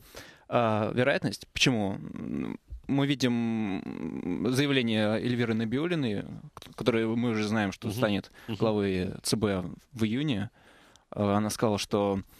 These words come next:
Speaker 1: э, ну, в общем, она сказала, ш-, ну, по сути, э, очень много она сказала насчёт российской экономики, э, м, насчёт политики Центрального банка России, и мы
Speaker 2: Мгм.
Speaker 1: пон-, поняли, что вероятность очень большая, то, что она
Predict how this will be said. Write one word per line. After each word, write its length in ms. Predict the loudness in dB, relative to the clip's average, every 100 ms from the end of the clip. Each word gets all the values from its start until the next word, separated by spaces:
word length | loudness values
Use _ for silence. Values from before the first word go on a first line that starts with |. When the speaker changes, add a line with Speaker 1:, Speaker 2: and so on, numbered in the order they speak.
| -20 -20 -20 -20 _ -14
Speaker 1:
э, 400 | -4 0 0 -2 -6 -18 _ _ _ _ _ _ -18 -6
ну, 140 | -2 0
в 40 |
общем, 180 | 0 0
она 140 | 0
сказала, 440 | 0 2 2 0 -4 -12 _ _ _ _ _ _ _ -12
ш-, 200 | -10 -10 -8 -6 -2
ну, 180 | -2 0
по 140 | 0
сути, 220 | 0 2 2 2 0 0
э, 40 | -2 -2
очень 320 | -2 0 2
много 180 | 2 4
она 140 | 2
сказала 680 | 2 2 2 4 2 2 0
насчёт 220 | -2 -2 0
российской 440 | 2 2 2 -2
экономики, 340 | 0 2 2 2
э, 160 | 0
м, 640 | -2 -6 -6 -4 -4 -4 0
насчёт 320 | 0 2 0 0 2
политики 340 | 2 2 -2
Центрального 380 | 0 2 2 2
банка 200 | 2 2
России, 360 | 0 0 0 0
и 40 |
мы 140 | 0 2
Speaker 2:
Мгм. 60 |
Speaker 1:
пон-, 180 | 0 0
поняли, 220 | 0 0 0
что 380 | 0 0 -2 -6 -12 -14 -6
вероятность 380 | 0 0 0 -2
очень 100 | -2
большая, 300 | 0 0 -2
то, 100 | -4
что 120 | -6 -6
она 180 | -6